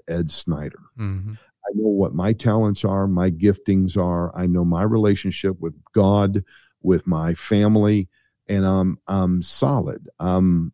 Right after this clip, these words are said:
Speaker 1: secure in
Speaker 2: Mm-hmm.
Speaker 1: who I am.
Speaker 2: Mm-hmm.
Speaker 1: And when you get to that place, then your emotional state has completely changed.
Speaker 2: Yeah.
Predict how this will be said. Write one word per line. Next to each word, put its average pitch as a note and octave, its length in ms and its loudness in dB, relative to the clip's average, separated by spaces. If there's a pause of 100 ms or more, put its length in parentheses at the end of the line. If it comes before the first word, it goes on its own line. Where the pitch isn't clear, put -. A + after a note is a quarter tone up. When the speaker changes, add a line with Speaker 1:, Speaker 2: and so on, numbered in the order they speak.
(140)
Speaker 1:
secure - 880 0
in E2 220 -4
Speaker 2:
Mm-hmm. F#2 80 -8
Speaker 1:
who A2+ 200 4
I F2 320 -6
am. F2 400 -6
Speaker 2:
Mm-hmm. F#2+ 200 -8 (680)
Speaker 1:
And F#2+ 320 2
when G2+ 140 4
you G2+ 180 4
get B2 320 2
to C3 120 0
that G#2+ 260 -2
place, C3+ 420 -2
then A1 420 -8 (640)
your G#2+ 240 6
emotional G#2+ 600 4
state B2 400 0
has D#2+ 200 -2
completely F2+ 640 0
changed. - 720 -4
Speaker 2:
Yeah. G2+ 180 -10